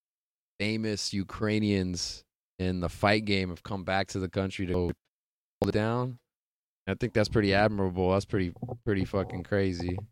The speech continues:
considering the fact that they didn't necessarily need to do so. So I know, um, Vitalichko, he's the mayor of Kiev, so he's there. His brother, uh, Vladimir,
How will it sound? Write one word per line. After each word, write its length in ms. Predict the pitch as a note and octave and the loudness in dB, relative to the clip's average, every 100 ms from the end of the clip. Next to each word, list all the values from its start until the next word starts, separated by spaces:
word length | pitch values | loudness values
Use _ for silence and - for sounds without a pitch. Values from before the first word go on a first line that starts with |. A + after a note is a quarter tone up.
| _ _ _ | _ _ _
considering 420 | G#2 D3+ C3 B2 | 2 6 8 8
the 100 | A2+ | 6
fact 260 | A2 A2+ G#2 | 4 4 4
that 120 | F#2+ | 2
they 140 | G#2 G2+ | 4 4
didn't 440 | G2 F#2 F2+ - | 4 0 -6 -12
necessarily 380 | G#2+ _ G2+ F2+ | -18 _ -4 -4
need 180 | F#2+ E2 | -6 -8
to 60 | |
do 40 | - _ _ | -16 _ _
so. 240 | F2 E2+ F#2 - _ _ _ _ _ _ - | -4 -4 -6 -14 _ _ _ _ _ _ 0
So 360 | G2 F#2 F#2 D#2 | 2 4 4 4
I 120 | G2 | 2
know, 640 | A2 A2 A2 G#2+ G2+ G2 - _ _ _ _ _ | 4 8 10 10 8 4 -4 _ _ _ _ _
um, 560 | F#2 F#2 F2 E2 D#2+ - _ _ _ _ _ _ _ _ _ _ _ - | 2 4 4 0 -4 -10 _ _ _ _ _ _ _ _ _ _ _ -8
Vitalichko, 600 | - A#2+ A#2 - G#2+ G2+ | 4 8 8 8 6 6
he's 200 | G2+ G2+ | 4 2
the 100 | G#2 | -2
mayor 360 | G2 G2 G#2 G2 | 0 2 4 4
of 80 | - | 2
Kiev, 360 | G2+ F#2 F2+ - | 4 4 2 0
so 160 | F2+ | -2
he's 240 | F2+ F#2 F2+ | 0 -2 -2
there. 480 | E2 D#2+ D#2+ F#2 F#2 _ _ _ | -2 0 -2 -6 -12 _ _ _
His 120 | F2 | -10
brother, 800 | E2+ F#2+ G2 G2 F#2+ F#2 F2+ F2+ - _ _ _ _ | -2 4 6 6 6 4 4 0 -8 _ _ _ _
uh, 280 | F2 F2+ E2+ | -2 0 0
Vladimir, 840 | F#2 G2 G2+ G2 F2+ F2 F2 F2+ | 2 4 6 4 2 2 2 0